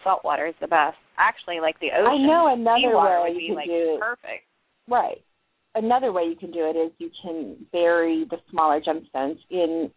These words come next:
Speaker 2: salts, like a, just a solid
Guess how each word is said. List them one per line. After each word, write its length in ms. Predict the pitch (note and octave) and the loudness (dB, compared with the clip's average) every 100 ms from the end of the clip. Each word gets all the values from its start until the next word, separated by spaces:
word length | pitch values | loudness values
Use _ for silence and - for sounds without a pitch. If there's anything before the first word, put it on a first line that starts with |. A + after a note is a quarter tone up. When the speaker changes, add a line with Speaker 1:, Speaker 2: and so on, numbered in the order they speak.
| _ _ | _ _
Speaker 2:
salts, 420 | D#3+ B2 F#2 - _ _ _ _ _ _ _ | 0 2 -2 -8 _ _ _ _ _ _ _
like 180 | F3 E3 | -8 -2
a, 320 | D3 A#2 G2+ F#2+ _ _ _ _ | 0 0 0 -4 _ _ _ _
just 320 | - F#3+ - | -2 -2 -2
a 60 | D#3+ - | -10 -2
solid 320 | E3+ D#3 E3 | 0 2 -2